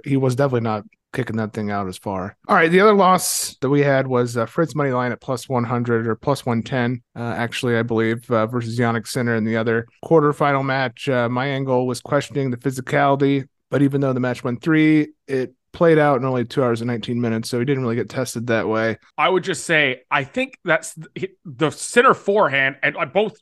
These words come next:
Speaker 2: wings were just ripping in that first
Speaker 1: Yeah.
Speaker 2: set. He wasn't missing, and they, like, that was the best baseline power you'll see in a, you'll see, along with Alcaraz in the final against Med. Those two were, those were some of the big, biggest hitting matches I've seen in a while. It, it tailed off in the second and third sets.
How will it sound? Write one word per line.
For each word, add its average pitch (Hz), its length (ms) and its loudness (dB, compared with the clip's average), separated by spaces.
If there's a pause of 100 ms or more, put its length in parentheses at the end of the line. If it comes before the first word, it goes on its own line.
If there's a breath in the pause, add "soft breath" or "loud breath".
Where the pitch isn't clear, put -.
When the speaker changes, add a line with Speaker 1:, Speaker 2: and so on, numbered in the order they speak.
Speaker 2:
wings 135 320 -8
were 147 100 -2
just 127 200 -6 (100)
ripping 120 380 -2 (160)
in 151 100 0
that 139 180 0
first 117 320 0
Speaker 1:
Yeah. 117 80 -2
Speaker 2:
set. - 80 -10
He 160 60 -2
wasn't 247 260 2
missing, 220 300 0
and 180 160 -2
they, 220 160 4
like, 214 200 0
that 220 120 4
was 240 120 -4
the 202 60 -4
best 220 280 -6
baseline 185 340 -4
power 170 220 2
you'll 156 100 -4
see 151 180 -10
in 139 60 -8
a, 131 60 -4 (100)
you'll 143 160 -6
see, 127 300 -10 (280 soft breath)
along 190 280 4
with 165 80 0
Alcaraz 175 420 2
in 143 60 -14
the 131 60 -14
final 156 320 -2
against 135 260 -10
Med. 113 220 -4
Those 165 260 -4
two 190 160 -8
were, 165 240 -4 (120)
those 160 360 0
were 156 200 -4
some 185 140 -6
of 160 60 -8
the 139 80 -4
big, 170 400 -6
biggest 175 260 -4
hitting 180 180 -12
matches 156 280 -2
I've 139 80 -14
seen 151 140 -12
in 135 40 -10
a 123 60 -8
while. 113 240 -6 (260 soft breath)
It, 277 140 0 (180)
it - 220 0
tailed 226 260 6
off 202 220 4
in 185 40 -6
the 170 60 -4
second 170 300 -2
and 139 100 -8
third 139 220 -4
sets. - 300 -12